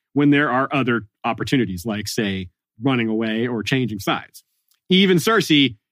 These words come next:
is aware of this. This is not, this is within her military understanding, even though it's small. She knows you can't count on a sellsword when things go bad. One thing she understands pretty well is men. Even if she doesn't understand military strategy, she understands the worst side of men.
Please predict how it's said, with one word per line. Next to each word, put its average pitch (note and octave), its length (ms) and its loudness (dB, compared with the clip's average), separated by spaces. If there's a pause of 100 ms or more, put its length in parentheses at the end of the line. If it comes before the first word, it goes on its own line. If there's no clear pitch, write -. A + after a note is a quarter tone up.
is A#2+ 100 0
aware B2 220 2
of G#2+ 80 -2
this. A2 240 -2
This C#3+ 200 0
is A#2 160 -2
not, D3+ 260 2 (720)
this E3 320 0
is C3 300 2 (100)
within D#3 340 4
her C3 500 0 (180)
military B2 480 -2
understanding, G2+ 600 -4 (140)
even G#2+ 180 -10
though G2+ 120 -8
it's F#2+ 120 -12
small. F3+ 320 -4 (680)
She G#3 160 2
knows F#3 160 4
you C#3+ 60 2
can't C#3+ 180 2
count B2 180 0
on F#2 60 -6
a - 20 -10
sellsword A2 380 -4
when G2 100 -10
things G#2+ 180 -4
go A2 120 -4
bad. A2+ 380 -2 (600)
One D#3 120 2
thing D#3 120 4
she E3 120 2
understands D3 400 2
pretty C#3 220 2
well C3+ 340 2
is G#2 100 -4
men. C3+ 300 2 (160)
Even C3 180 2
if B2 60 0
she B2+ 80 0
doesn't C3+ 120 2
understand C3 340 2
military D#3+ 340 0
strategy, C#3 440 0
she C3+ 160 0
understands B2 500 0
the A#2 80 -2
worst A#2+ 360 -2
side A2+ 280 -2
of F#2+ 120 -6
men. G#2 240 -6